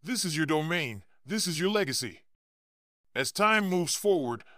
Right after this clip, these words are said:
let your fortress of solitude be a testament to your unwavering resolve, an unshakable monument built from the pure,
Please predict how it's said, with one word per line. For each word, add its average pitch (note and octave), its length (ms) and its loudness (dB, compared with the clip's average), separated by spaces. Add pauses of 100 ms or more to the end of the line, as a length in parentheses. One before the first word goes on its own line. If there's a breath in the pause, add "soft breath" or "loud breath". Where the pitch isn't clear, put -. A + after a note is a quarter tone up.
let F3 180 -2
your F3+ 100 -2
fortress A#3 420 -4
of C#3 80 -4
solitude E3 640 -2
be F3 160 -2
a D#3 60 -2
testament D3 500 -2
to D3+ 80 -6
your D#3 140 -2
unwavering F3 580 0
resolve, C3 520 0 (180 loud breath)
an C#3 120 -6
unshakable G#3 640 0
monument E3+ 560 -2
built D#3+ 240 0
from D#3 160 -4
the D#3 80 -2
pure, G#3+ 440 2